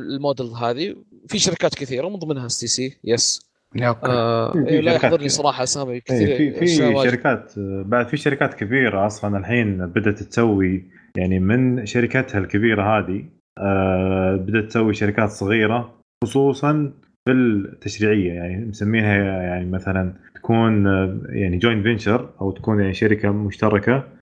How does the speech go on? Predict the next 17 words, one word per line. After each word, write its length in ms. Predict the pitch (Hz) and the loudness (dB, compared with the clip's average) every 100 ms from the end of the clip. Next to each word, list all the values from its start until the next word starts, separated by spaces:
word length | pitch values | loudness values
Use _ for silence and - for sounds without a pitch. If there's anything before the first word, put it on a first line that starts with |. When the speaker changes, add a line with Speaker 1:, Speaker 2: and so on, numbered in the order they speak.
| _ - | _ -2
Speaker 3:
ل-، 360 | 101 120 120 127 | 2 2 2 0
للتجهيز 580 | 123 135 131 117 135 107 | 0 2 2 2 -2 -2
الأشياء 360 | 101 - 104 | -8 -2 0
هذه. 320 | 90 87 82 - _ _ - | 0 -2 -6 -14 _ _ 0
Speaker 1:
صح. 140 | 127 | 2
Speaker 2:
مم. 120 | 120 110 - - - | 2 -2 -10 -20 -4
Speaker 1:
يعني، 300 | 139 151 165 | 0 2 2
آه، 320 | 170 165 160 156 | 2 2 2 2
هو 200 | 165 196 | 2 0
إيش 180 | 220 220 | 0 0
اللي 120 | 208 | -2
فتح 320 | 175 170 147 135 | -4 -4 -6 -8
ال-، 240 | 127 123 | -8 -6
ال-، 200 | 120 110 | -4 -4
الباب 400 | 107 127 139 127 | -6 0 0 2
هذا 200 | 127 113 | 0 -2
كله؟ 440 | - 131 120 117 | -4 -4 -4 -6